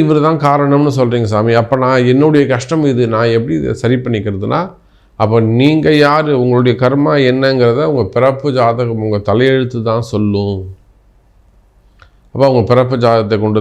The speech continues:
தான் உங்க வீட்ல பிரச்சனையா, இல்ல இடத்துல பிரச்சனையா, கம்பெனியில ப்ராப்ளமா, அல்லது உங்க ஜாதகம் தான்,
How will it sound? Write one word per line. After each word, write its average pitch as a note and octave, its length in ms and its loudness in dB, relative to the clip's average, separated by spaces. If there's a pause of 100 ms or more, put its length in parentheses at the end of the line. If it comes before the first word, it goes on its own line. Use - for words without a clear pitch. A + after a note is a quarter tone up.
தான் D#3+ 220 0
உங்க A2+ 200 0 (100)
வீட்ல C#3 260 -2 (120)
பிரச்சனையா, G2 540 -4
இல்ல C3 100 0 (120)
இடத்துல A#2+ 360 0
பிரச்சனையா, F2+ 460 -6 (100)
கம்பெனியில G#2+ 440 -4 (100)
ப்ராப்ளமா, D#2 360 -4 (2250)
அல்லது E3 340 4 (400)
உங்க B2 140 2 (100)
ஜாதகம் C3 460 2
தான், C3 120 -2